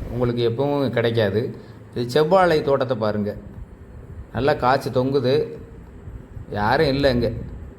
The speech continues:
இது அடுத்த வி-, விவசாயத்துக்கு தயாராகிட்டு இருக்காங்க மக்கள். இதெல்லாம் என்னன்னு பார்த்தீங்கன்னா பீட்ரூட்டு தான். இது கிட்டத்துல போய் பார்த்த அப்புறம் தான் எனக்கே தெரிஞ்சுச்சு அது பீட்ரூட்டுன்னு.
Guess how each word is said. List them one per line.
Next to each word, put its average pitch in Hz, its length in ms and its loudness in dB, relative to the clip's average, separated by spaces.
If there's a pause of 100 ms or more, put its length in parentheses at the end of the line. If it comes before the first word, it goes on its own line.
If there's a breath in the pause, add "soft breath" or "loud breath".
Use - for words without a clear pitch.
(420)
இது 135 240 4
அடுத்த 131 300 4
வி-, 127 360 4
விவசாயத்துக்கு 139 540 2
தயாராகிட்டு 123 460 4
இருக்காங்க 107 360 0
மக்கள். 104 340 0 (880)
இதெல்லாம் 156 360 4
என்னன்னு 165 300 2
பார்த்தீங்கன்னா 135 380 2 (1160)
பீட்ரூட்டு 156 480 2
தான். 110 220 0 (1000)
இது 131 360 2
கிட்டத்துல 190 340 2
போய் 160 180 4
பார்த்த 143 320 4
அப்புறம் 143 280 2
தான் 165 100 2
எனக்கே 151 240 2
தெரிஞ்சுச்சு 127 480 0
அது 127 120 2
பீட்ரூட்டுன்னு. 123 680 0